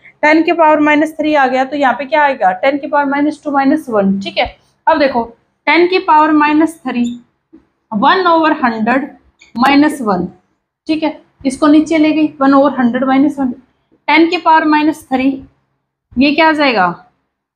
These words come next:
नाइंटी नाइन बाई हंड्रेड,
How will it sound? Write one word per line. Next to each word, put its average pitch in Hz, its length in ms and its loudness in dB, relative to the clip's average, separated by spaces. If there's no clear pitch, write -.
नाइंटी 294 420 2
नाइन 277 480 2
बाई 233 340 0
हंड्रेड, 175 380 -6